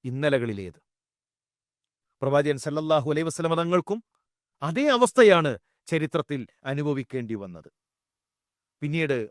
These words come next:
പ്രവാചകൻ സല്ലല്ലാഹു അലൈഹി വസല്ലമ തങ്ങൾക്ക് വ്യത്യസ്തങ്ങളായ രൂപത്തിൽ വഹി ലഭിച്ചു.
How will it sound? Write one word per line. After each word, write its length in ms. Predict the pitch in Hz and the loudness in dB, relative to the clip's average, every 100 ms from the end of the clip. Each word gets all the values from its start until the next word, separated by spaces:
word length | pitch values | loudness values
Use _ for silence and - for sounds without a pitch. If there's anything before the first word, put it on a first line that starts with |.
| - | -4
പ്രവാചകൻ 360 | 143 156 156 | 0 2 0
സല്ലല്ലാഹു 560 | 139 156 151 151 151 127 | -4 -6 -4 0 0 0
അലൈഹി 160 | 143 156 | -2 -2
വസല്ലമ 280 | 156 160 | -4 -6
തങ്ങൾക്ക് 440 | 160 165 170 - 220 _ _ _ _ _ _ _ _ - | -4 -4 -4 -2 -4 _ _ _ _ _ _ _ _ 0
വ്യത്യസ്തങ്ങളായ 840 | 190 - 262 - 247 220 196 190 | 0 2 0 2 0 2 4 4
രൂപത്തിൽ 560 | 165 156 151 - 151 123 | 2 0 -2 -4 -4 -6
വഹി 460 | 135 151 143 156 156 | -6 -4 -4 -2 -2
ലഭിച്ചു. 360 | 123 104 - | -2 -6 -12